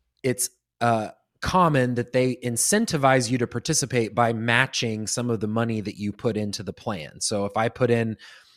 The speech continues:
four percent of my salary, the company might also match me four percent. So effectively, eight percent is going into my four oh one k. The problem that younger workers have experienced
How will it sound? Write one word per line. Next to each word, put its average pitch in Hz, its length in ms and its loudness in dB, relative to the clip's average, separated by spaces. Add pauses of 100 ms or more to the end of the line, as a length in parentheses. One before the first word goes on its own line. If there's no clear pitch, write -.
four 135 260 6
percent 131 320 0
of 123 60 2
my 120 140 2
salary, 156 540 6
the 123 100 -2
company 120 360 -4
might 110 300 -2
also 117 320 0
match 113 480 0
me 104 100 -6
four 101 240 -6
percent. 98 460 -8
So 110 160 0
effectively, 104 800 -4 (320)
eight 147 240 2
percent 123 640 0
is 107 100 -6
going 117 280 -2
into 113 200 -4
my 107 140 -4
four 104 240 -4
oh 98 60 0
one 92 120 -8
k. 92 220 -8 (920)
The 127 80 -4
problem 156 760 2 (720)
that 123 160 -2
younger 143 360 0
workers 123 380 0
have 113 160 -4
experienced 123 760 -2